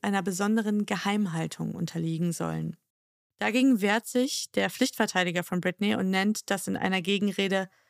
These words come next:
ein sehr aggressives Verhalten. Und er adressiert auch zum ersten Mal die Free Britney-Bewegung und lässt das Gericht wissen, Britney schätzt die informierte Unterstützung ihrer Fans.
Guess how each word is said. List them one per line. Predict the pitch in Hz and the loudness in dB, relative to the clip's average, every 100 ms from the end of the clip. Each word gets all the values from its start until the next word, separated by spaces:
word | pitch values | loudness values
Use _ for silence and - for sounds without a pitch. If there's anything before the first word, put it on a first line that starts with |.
| _ _ - | _ _ -6
ein | 175 | 0
sehr | 214 - | 0 0
aggressives | 202 - 196 - 208 208 | -4 -4 -2 0 0 0
Verhalten. | - 165 185 202 - 262 294 | -2 0 0 0 2 0 0
Und | 208 196 | -2 0
er | 196 190 190 - | 2 2 2 0
adressiert | 185 196 - 220 | -4 -2 -2 -2
auch | - | -6
zum | - | -4
ersten | 190 196 - 208 | 0 -2 0 0
Mal | 196 185 185 | 2 2 0
die | 175 180 180 - _ | 0 0 0 -4 _
Free | - 196 190 | -6 -2 -2
Britney-Bewegung | 175 208 - 180 170 170 175 175 196 208 262 _ _ _ _ _ - | 0 -2 0 0 0 0 0 0 2 0 0 _ _ _ _ _ -4
und | 196 196 | -2 0
lässt | 196 - - | -4 -4 -10
das | 175 | -6
Gericht | 190 196 - - | -4 -4 -4 -4
wissen, | 196 208 202 - _ _ | -2 0 0 -2 _ _
Britney | - 214 220 202 | -4 -2 0 -2
schätzt | - 208 - - - | -2 -4 -6 -12 -4
die | 190 | -2
informierte | 175 - 185 185 - | -2 -2 -2 -2 -2
Unterstützung | 175 180 - - 170 - 170 165 | -4 -4 -4 -6 -8 -8 -6 -6
ihrer | - 160 - | -8 -8 -8
Fans. | - 82 85 165 | -6 -6 -6 -10